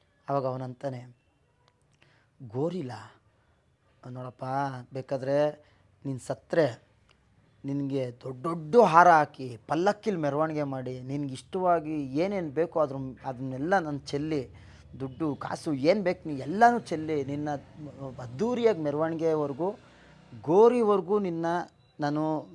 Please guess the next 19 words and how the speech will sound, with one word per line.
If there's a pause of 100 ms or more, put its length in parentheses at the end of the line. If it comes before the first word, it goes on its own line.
(360)
ಜೊತೇಲಿ
ಬರ್ತೀನಿ. (520)
ಗೋರಿ
ಒಳಗಡೆ
ನಾನು
ನಿನ್ನ
ಜೊತೇಲಿ
ಬರೋಕ್ಕಾಗಲ್ಲ.
ಎಷ್ಟೇ
ಫ್ರೆಂಡ್,
ಹೌದು,
ನೀನು
ನಂಗೆ
ತುಂಬ
ಫ್ರೆಂಡು, (460)
but
ಅಲ್ಲಿವರೆಗೂ
ಅಷ್ಟೇ
ನನ್ನ,